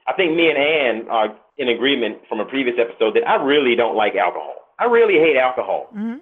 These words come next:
Speaker 1: I hate it. But I don't think it should be illegal 'cause it causes lots of problems. Now, the problem with this weed stuff is this. I think the weed culture guys are making an,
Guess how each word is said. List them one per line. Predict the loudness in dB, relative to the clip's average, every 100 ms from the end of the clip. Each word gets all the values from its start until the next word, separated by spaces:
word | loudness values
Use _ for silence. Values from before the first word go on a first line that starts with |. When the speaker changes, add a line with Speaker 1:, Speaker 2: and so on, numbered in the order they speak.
| _
Speaker 1:
I | -4 -4 -8 _
hate | -2 0
it. | -2 -8 _
But | 0 2 2 -2 _ _
I | 0
don't | 0 0
think | 0
it | 0 -2
should | -4
be | 0 2
illegal | 2 2 0 2
'cause | 2
it | 2 0
causes | 0 0 -2
lots | -4 -4
of | -6
problems. | -6 -6 -8 -18 _ -4
Now, | 0 2 0 -2 -6 -10 -8
the |
problem | -2 2 2 2
with | 2
this | 0 -2
weed | -2 -4 -6 -2
stuff | -2 -2
is | -8 -10
this. | -12 -14 _
I | -10 -2
think | 0 0 -4 -16 _
the | -2
weed | 0 -2 -2 -2
culture | -2 -2 0
guys | 0 0 -2 -4 -8
are | -6 -2
making | -2 -2 -4 -6 -8 -16 _
an, | -6 -4 -8